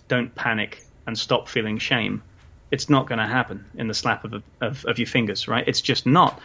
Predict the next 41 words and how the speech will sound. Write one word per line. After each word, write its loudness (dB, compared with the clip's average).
because 4
of 2
all 4
the 2
things -4
we've -4
already 0
talked 2
about. -4
There, 6
there 2
are 2
pressures, 2
and -4
our 2
bodies 2
feel 4
these 0
things -4
from -4
the -2
neck 0
down, 2
and 0
we 4
process 2
them -4
for 2
historical 4
reasons, 0
for 0
reasons 0
associated 2
with -6
our 2
upbringing, 0
and 0
reasons 0
that 2
are -4
valid -4